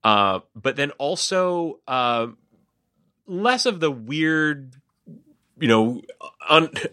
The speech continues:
<laughs> unspeakable creatures. Uh, but he's bringing the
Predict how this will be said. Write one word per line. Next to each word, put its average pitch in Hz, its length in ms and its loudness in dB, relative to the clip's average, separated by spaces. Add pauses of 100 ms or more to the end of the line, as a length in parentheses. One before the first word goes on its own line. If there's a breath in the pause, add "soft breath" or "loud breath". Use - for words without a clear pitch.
(340 loud breath)
<laughs> - 560 -12
unspeakable 147 640 0
creatures. 240 760 -2 (560 loud breath)
Uh, 131 380 2
but 143 220 -6
he's 156 220 -6
bringing 160 720 -4
the 117 440 0